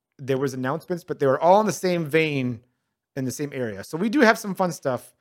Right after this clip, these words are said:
that happened. But the two big things this week that happened,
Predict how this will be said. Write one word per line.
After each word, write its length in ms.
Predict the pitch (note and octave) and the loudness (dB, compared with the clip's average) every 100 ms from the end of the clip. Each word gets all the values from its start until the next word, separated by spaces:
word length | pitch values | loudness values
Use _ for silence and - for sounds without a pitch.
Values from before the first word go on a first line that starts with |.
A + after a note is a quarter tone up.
| _ _ _ | _ _ _
that 100 | C3+ | -4
happened. 420 | C3+ C#3+ B2 A2 - _ _ _ _ | 0 0 -2 -8 -12 _ _ _ _
But 140 | E3 | 2
the 40 | - | 2
two 240 | - G#3 G#3 | 0 2 6
big 260 | G#3 G#3 | 6 6
things 300 | - D#3 C3 | 0 -6 -4
this 200 | A#2 B2+ | -6 -8
week 180 | B2 A#2+ | -6 -4
that 120 | B2+ | -4
happened, 380 | A#2+ A#2 G#2 G2 | -4 -6 -10 -16